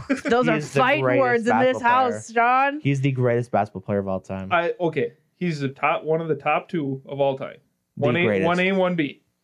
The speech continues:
Speaker 1: One A.
Speaker 3: Still one A, one B.
Speaker 1: Sure.
Speaker 3: But he's a trash human being.
Speaker 1: See,
Speaker 2: What did LeBron do
Speaker 1: he's
Speaker 2: that
Speaker 1: not,
Speaker 2: you
Speaker 1: he's not tr-, he's, he's a very outspoken person. He has some bad opinions on things, but you can't say he's a trash human being with all the things he's done for, like,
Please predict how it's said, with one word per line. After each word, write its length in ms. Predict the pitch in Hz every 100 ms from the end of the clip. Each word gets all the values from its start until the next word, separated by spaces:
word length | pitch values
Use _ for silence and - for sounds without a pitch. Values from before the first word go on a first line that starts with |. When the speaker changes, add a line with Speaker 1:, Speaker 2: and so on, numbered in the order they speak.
| _ _ _ _ _ _
Speaker 1:
One 160 | 123 113
A. 220 | 95 90 _ _ _ _ _ _ _ _ _
Speaker 3:
Still 320 | - - 143
one 200 | 135 135
A, 100 | 135
one 200 | 139 151
B. 220 | 143 120 - _ _ _ -
Speaker 1:
Sure. 260 | - 98 95
Speaker 3:
But 80 |
he's 160 | 143 135
a 60 | 127
trash 420 | - 131 131 131
human 240 | 127 123 117
being. 280 | 64 - - _ _ _ _ _ _ _ _ _ _
Speaker 1:
See, 220 | - 269
Speaker 2:
What 100 | 233
did 140 | 370 415
LeBron 480 | 403 233 220 240
do 400 | 196 202 330 - - _ _ _ _ _
Speaker 1:
he's 100 | 214
Speaker 2:
that 60 |
Speaker 1:
not, 160 | 202 427
Speaker 2:
you 60 | - -
Speaker 1:
he's 240 | 196 254
not 200 | 330 339
tr-, 160 | 330 -
he's, 280 | 214 254 - _ _ _ _
he's 200 | _ 208
a 80 | 240
very 380 | 226 233 233 208
outspoken 720 | 165 175 - - 151 147 123
person. 320 | 117 113 113
He 100 | 151 151
has 180 | 143 - _ _
some 220 | - 170
bad 220 | 143 135
opinions 460 | 131 - 135 147 123
on 140 | 107 104
things, 200 | 110 123
but 100 | 139
you 60 |
can't 220 | 196 -
say 80 | -
he's 80 | 151
a 40 |
trash 320 | 107 - 127 131
human 200 | 120 104
being 160 | 117
with 120 | 120
all 80 | 117
the 60 | 113
things 220 | - 117
he's 120 | 117 110
done 180 | 107
for, 160 | 110 117
like, 280 | 110 101